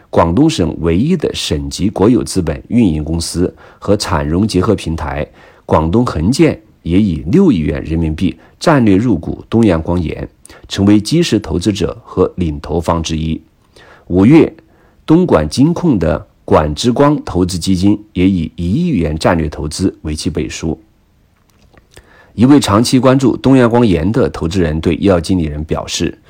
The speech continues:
东阳光盐如果独立上市，影响力将远超之前东阳光和东阳光药的上市。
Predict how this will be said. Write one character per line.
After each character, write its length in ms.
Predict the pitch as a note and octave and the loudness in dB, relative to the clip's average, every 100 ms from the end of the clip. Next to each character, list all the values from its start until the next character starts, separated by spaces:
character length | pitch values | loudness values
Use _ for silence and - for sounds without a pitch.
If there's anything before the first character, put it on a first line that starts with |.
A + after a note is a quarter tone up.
| - - - | -20 -20 2
东 140 | D#3 | 4
阳 120 | D3+ | 6
光 180 | C#3 D3 | 4 4
盐 320 | C3 D#2+ D#2+ - | 4 2 0 -2
如 160 | F#2+ | -2
果 120 | G2 D2 | -2 -2
独 200 | - F2+ | 0 0
立 120 | A#2 | 0
上 220 | - A#2+ | 2 0
市， 280 | G#2+ - - - | 0 -2 -2 -4
影 180 | E2 G#2+ | -4 -2
响 220 | D#2 D2 | -2 -6
力 140 | D2+ | -8
将 260 | C#2+ F#2 F2+ | -2 -2 -2
远 260 | F2 D#2 C#2+ | -4 -6 -6
超 240 | - G2 | -2 -2
之 180 | G2 A2+ | 0 -2
前 300 | G#2+ D#2 D#2 - - - | -4 -4 -6 -8 -18 -2
东 160 | A2 | 4
阳 160 | A2+ A2 | 4 4
光 260 | A#2 A#2+ | 4 2
和 220 | - - D#2+ | 0 -6 -4
东 220 | G2+ G#2 | 0 2
阳 120 | G#2+ | 2
光 220 | A#2 A2+ | 2 0
药 220 | C#3+ C#3 | 2 0
的 100 | - | -2
上 220 | - D2 C#2 | -6 -8 -8
市。 260 | - - | -10 -10